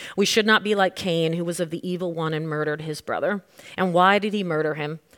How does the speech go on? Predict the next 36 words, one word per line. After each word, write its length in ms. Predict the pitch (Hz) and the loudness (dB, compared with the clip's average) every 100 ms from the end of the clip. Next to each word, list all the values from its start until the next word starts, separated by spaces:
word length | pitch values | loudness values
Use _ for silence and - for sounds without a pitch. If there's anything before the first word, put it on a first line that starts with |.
| _ | _
Because 280 | - 185 185 | -4 2 2
his 160 | 190 180 | 4 4
own 180 | 180 185 | 2 2
deeds 260 | 180 170 | 0 0
were 120 | 165 | -4
evil 360 | - 208 208 220 | 0 0 2 0
and 200 | 175 165 | 0 -2
his 100 | 160 | -4
brother's 480 | - 156 151 156 - | -2 0 0 -2 -4
righteous. 600 | 120 110 - 196 - - _ - - - | -6 -6 -4 -4 -4 -8 _ -20 -18 -2
Do 100 | 214 | 4
not 160 | 226 233 | 4 4
be 100 | 240 | 2
surprised, 560 | - - 196 170 156 | 0 2 4 4 2
brothers, 360 | 175 160 160 - | -2 -2 -2 -4
that 100 | 170 | -6
the 100 | 175 | -4
world 280 | 165 156 156 | -2 -2 -2
hates 360 | 160 156 - | -4 -4 -4
you. 240 | 156 151 156 - - - | -2 -2 -2 -12 -10 0
We 140 | 190 | 4
know 180 | 190 180 | 6 4
that 100 | 185 | 4
we 120 | 175 | 2
have 120 | 170 | 0
passed 380 | - 175 160 - 165 | 2 2 2 0 -4
out 160 | 156 | -2
of 120 | 156 | -2
death 280 | 156 156 - | -2 -2 -2
into 320 | 165 160 165 | -6 -6 -6
life 360 | 156 147 147 - | -4 -2 -2 -4
because 320 | - - 151 | -10 -10 -10
we 120 | 147 | -8
love 440 | 143 143 147 143 143 | -6 -4 -2 -4 -6
the 160 | 147 139 | -10 -10
brothers. 500 | - - 120 196 | -8 -8 -6 -6